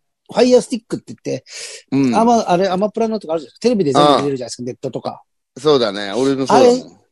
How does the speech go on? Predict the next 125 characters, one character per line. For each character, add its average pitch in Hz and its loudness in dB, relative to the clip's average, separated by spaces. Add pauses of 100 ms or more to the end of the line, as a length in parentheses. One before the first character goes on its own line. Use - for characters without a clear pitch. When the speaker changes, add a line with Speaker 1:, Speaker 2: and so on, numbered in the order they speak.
Speaker 1:
あ 214 -2
あ 247 6
い 269 2
う 254 0
ん 220 0
で 175 0
や 151 -2
っ 147 -14
ち 175 -6
ゃ 151 -2
う 135 -6
と、 147 -8
Speaker 2:
う - -8
ん。 - -8
Speaker 1:
多 151 -4
分、 127 -6 (500)
ダ 143 0
メ 143 0
な 131 -4
ん 110 -10
で 104 -14
す - -10
よ 87 -16
ね。 - -14
Speaker 2:
バ 180 4
レ 165 4
ち 117 -4
ゃ 90 -2
う？ - -16 (120)
バ 135 4
レ 139 0
ち - -8
ゃ - 2
う？ - 4
Speaker 1:
バ 151 4
レ 139 4
ち - 0
ゃ 117 2
い 104 -4
ま 98 -8
す。 - -8
な 104 -6
ん 104 -12
か。 123 -4
Speaker 2:
バ 147 -2
レ 143 -2
ち 123 -8
ゃ 110 -4
う。 101 -20
そ 127 -4
れ 135 2
は 127 2
本 123 -8
当 117 -10
申 120 -4
し 127 -10
訳 117 0
な 110 0
か 104 -2
っ 92 -6
た。 95 -10
Speaker 1:
あ 90 -12 (1500)
あ。 - -20
Speaker 2:
ね 92 -16
え。 107 -2
Speaker 1:
本 98 -2
当 - -4
す - -2
い 98 -4
ま 95 -6
せ - -2
ん 95 -6
ね。 - -8 (100)
Speaker 2:
ま 127 8
あ、 156 4
そ 131 0
こ 127 2
ち 139 0
ょ 143 4
っ - -20
と - -6
次 123 0
は 123 4
考 156 6 (240)
え 202 6
て。 - -
Speaker 1:
ス - -10
マ - -6
ホ - -
ね。 - -14 (560)
ス - -2
マ 175 6
ホ 180 6
と 190 6
か 139 2
も 135 0
う 135 0
な 135 0
ん - -6
か 120 -14
し - -2
ょ 180 6
う - 4
も 190 4
な 190 4
い 185 6
や 147 4
つ - -6
で 127 -8
見 127 -6
て 127 -6
ほ 113 -12
し - -14
い - -14
で - -14
す 107 -10
よ 104 -6
ね。 110 -2
Speaker 2:
う - -2
ん。 - -2
Speaker 1:
な 107 -4
ん - -6
か 110 -6
そ 110 -4
の。 - -10